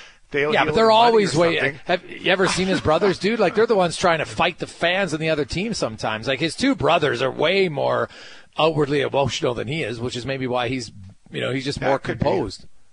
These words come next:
Speaker 1: I just, I guess it would have been, I mean, I'm not, I have no problem with him not doing it, but it just, I think in that moment, you're, you're allowed the joy, because it just, it, I couldn't imagine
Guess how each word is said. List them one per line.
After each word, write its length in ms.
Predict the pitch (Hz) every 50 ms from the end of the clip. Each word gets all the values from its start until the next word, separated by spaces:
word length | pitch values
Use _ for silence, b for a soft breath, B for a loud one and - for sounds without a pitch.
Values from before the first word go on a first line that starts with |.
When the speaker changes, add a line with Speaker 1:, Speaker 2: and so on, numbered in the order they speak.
| _ _ _ _ _ - - - - -
Speaker 1:
I 240 | 185 226 214 247
just, 220 | 214 269 247 - -
I 120 | - 202
guess 300 | - - 190 208 - -
it 160 | - 202 190
would 100 | 185 185
have 60 | 180 151
been, 200 | 180 175 170 185
I 140 | 175 170
mean, 160 | 175 175 165 175
I'm 160 | 156 165 202
not, 240 | 208 185 180 - - -
I 60 | 131
have 200 | 139 147 139 127
no 140 | 131 123 110
problem 260 | - 117 101 95 98
with 80 | - -
him 100 | 101 98
not 180 | 92 90 85
doing 220 | - 110 101 101 110
it, 140 | 113 98
but 140 | 117 113 107
it 80 | 113 110
just, 320 | - 147 143 - - - B B B B B
I 100 | - 143
think 200 | - 202 214 185
in 140 | 180 156 147
that 280 | 147 143 143 143 -
moment, 380 | 139 123 120 120 110 101 92 - -
you're, 320 | 123 123 123 120 120 131
you're 220 | 147 135 123 123 123
allowed 640 | 117 117 117 117 117 123 120 123 120 110 95 - - - - - - -
the 80 | - 123
joy, 400 | 104 87 110 113 95 92 90 85
because 340 | 90 107 107 - 131 120 110
it 100 | 123 110
just, 340 | - 139 139 - - - - B B B B B B B B B B
it, 140 | - 131 - _ - -
I 180 | - 156 170 156
couldn't 220 | - - 233 214
imagine 420 | 190 156 151 190 226 - - 110